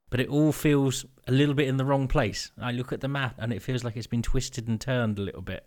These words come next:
That doesn't resonate with me as a citizen of the United Kingdom. I look at it and go,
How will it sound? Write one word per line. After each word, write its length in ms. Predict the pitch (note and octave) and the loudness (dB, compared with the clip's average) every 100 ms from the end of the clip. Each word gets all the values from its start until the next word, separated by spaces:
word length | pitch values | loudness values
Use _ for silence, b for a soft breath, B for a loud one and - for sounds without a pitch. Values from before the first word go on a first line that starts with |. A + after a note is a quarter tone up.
| _ | _
That 220 | A2 A2+ G#2+ | -10 -8 -4
doesn't 260 | A#2+ A2+ | -4 -4
resonate 440 | A#2 B2+ A2 A2 G2+ | 0 0 2 -2 -2
with 140 | G#2+ | -4
me 200 | A2 G#2+ | -2 0
as 180 | G#2+ G2+ | -2 -2
a 220 | G#2 G2+ - | -4 -4 -8
citizen 600 | - A#2+ - G#2 G#2+ G2 | -4 -4 -2 -2 -2 -2
of 140 | G#2 | -6
the 80 | G2+ | -4
United 400 | G2+ G2 F#2+ A2 | -4 -6 -6 -6
Kingdom. 360 | G2+ B2+ A2 F2+ | -4 -2 -2 -4
I 60 | |
look 200 | G2+ A2 | -4 -6
at 60 | A2 | -6
it 60 | G2+ | -6
and 80 | |
go, 200 | G#2+ G#2+ | -4 -4